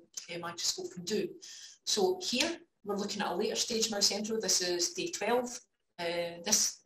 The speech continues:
is dual stain, so the yellow, uh, contrast that you see here is from, uh, the same nu-,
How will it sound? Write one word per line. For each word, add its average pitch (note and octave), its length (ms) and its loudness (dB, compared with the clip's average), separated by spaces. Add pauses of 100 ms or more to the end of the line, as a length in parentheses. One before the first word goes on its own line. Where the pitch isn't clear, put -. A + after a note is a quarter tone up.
(100)
is F3+ 220 0
dual F3+ 300 2
stain, A3 440 4
so F3 240 4
the E3+ 140 -2
yellow, A3+ 480 2 (160)
uh, E3 180 -6 (180)
contrast F3 440 -2
that - 60 -16
you - 60 -6
see - 180 2
here F3+ 120 0
is - 160 0
from, F3 520 -4 (360)
uh, E3 80 -10 (220)
the E3 40 -14
same G3 300 2
nu-, F#3 180 -6